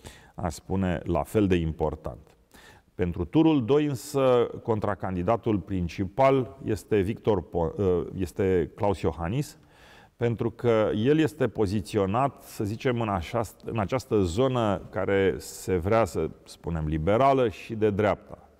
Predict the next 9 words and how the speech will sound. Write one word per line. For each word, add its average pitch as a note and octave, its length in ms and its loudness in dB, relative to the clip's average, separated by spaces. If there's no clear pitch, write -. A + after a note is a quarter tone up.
El, C3+ 560 0
de G#2+ 160 4
fapt, - 340 2
este A2+ 280 0
sigur A#2 360 2
un G#2 120 4
impostor G2+ 800 2
în G#2 160 -2
această, F#2 880 2